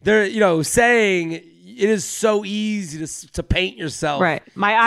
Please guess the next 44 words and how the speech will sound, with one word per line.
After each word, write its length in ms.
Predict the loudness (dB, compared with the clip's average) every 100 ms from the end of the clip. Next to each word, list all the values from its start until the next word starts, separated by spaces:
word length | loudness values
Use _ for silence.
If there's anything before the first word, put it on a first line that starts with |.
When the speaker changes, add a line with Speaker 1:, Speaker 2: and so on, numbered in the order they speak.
| 4
Speaker 1:
this 100 | 4
Speaker 2:
ideal 320 | 4 6 4
Speaker 1:
perfect 360 | 2 -2 0
picture 880 | 2 2 0 -2 -2 -2 -4 -4 -2
or 160 | -2 -2
the 160 | -4
person 420 | -4 -2 -2 0
you're 140 | 0 0
looking 340 | 0 -4 -8
for. 260 | -8 -8 -4
Yeah. 360 | -4 -4 -6 -2
Speaker 2:
My 280 | 2 6 6
ideal 320 | 6 4 2
date 460 | 2 2 4 2 0
night 480 | 2 2 2 0 0
is 240 | 2 0 0
dismantling 760 | -2 0 2 4 4 4 4
the 60 | 2
patriarchy. 920 | -2 -2 -2 -2 0 0 -2 -4 -4
Speaker 1:
<laughs> 40 |
Yeah, 260 | -2 -2 -2
that's 240 | -4 -2
right. 300 | -4 -4 -8
Speaker 2:
Yes. 560 | -6 -4 -4 -10 -14 -12
Speaker 1:
<laughs> 1120 | -12 -12 -14 -14 -16 -18 -18 -18 -18 -20 -10 2
Yeah. 260 | 4 4
So, 200 | 2 4
Speaker 2:
Right. 180 | 4 4
Speaker 1:
and 260 | 0 -6 -14 _ _ 0
listen, 320 | 0 2 -4 -4
in 160 | -4 0
all, 200 | 0 -2
especially 480 | -2 -4 0 2 4
Speaker 2:
But 80 |
I 60 | 4
Speaker 1:
on 80 | 2
the 80 | 4
Speaker 2:
still 120 | 6
Speaker 1:
internet. 260 | 6 6
Speaker 2:
want 240 | 4 4 4
you 140 | 4
to 80 | 4
buy 400 | 4 4 4 2
dinner. 400 | 2 -2 -4 -8